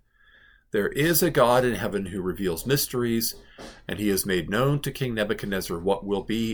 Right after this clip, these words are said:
in the latter days. Your dream and your visions of your head as you lay in your bed are these.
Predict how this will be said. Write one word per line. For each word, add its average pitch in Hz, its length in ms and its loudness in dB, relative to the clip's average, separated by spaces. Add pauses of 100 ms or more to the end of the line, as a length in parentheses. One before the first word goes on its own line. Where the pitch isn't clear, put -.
in 104 100 -6
the 95 80 -4
latter 87 300 -4
days. 80 540 -8 (840)
Your 107 220 4
dream 156 540 2
and 95 200 -4
your 85 160 -4
visions 135 600 0 (300)
of - 140 -10
your 85 140 -2
head 135 300 2
as 98 140 -2
you 90 100 -4
lay 120 200 2
in 139 120 0
your 110 80 0
bed 104 220 0
are 90 100 0
these. 82 520 -4